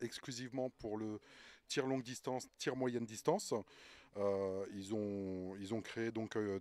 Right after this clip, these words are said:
une gamme avec, euh, des tubes de trente millimètres, une autre avec des tubes de, de trente-quatre. Et, euh,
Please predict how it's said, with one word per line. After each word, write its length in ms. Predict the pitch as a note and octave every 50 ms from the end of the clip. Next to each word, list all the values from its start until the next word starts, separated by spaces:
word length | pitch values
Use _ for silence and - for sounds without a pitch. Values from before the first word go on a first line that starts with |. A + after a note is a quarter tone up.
| F#2 - -
une 160 | B2 A#2 A#2+
gamme 320 | A2 B2 A#2+ A2+ A#2 A#2+ A2+
avec, 320 | G#2+ G2+ G#2 G#2 - -
euh, 120 | G#2+ G2+
des 140 | G2 G2+ G#2
tubes 180 | - - A2 G#2
de 80 | G#2+
trente 200 | G2+ - G#2 G2+ - A2
millimètres, 360 | A2 A2 A2 A2 - - -
une 60 | G#2+
autre 200 | A2 - - -
avec 160 | G2 G2+ G2+ G2
des 80 | G2
tubes 200 | - - - G#2+
de, 300 | G2 G2 F#2+ F#2 F2+ F2
de 120 | E2 G2+ F#2+
trente-quatre. 520 | - - G#2 G2+ - D3 F3 - - - - - - - - - - - - - - -
Et, 180 | A2 A2 A2+ G#2+
euh, 680 | G2 F#2+ F#2+ F#2 F#2 F2+ F2 F2 F2 E2+ E2+ E2+ F2+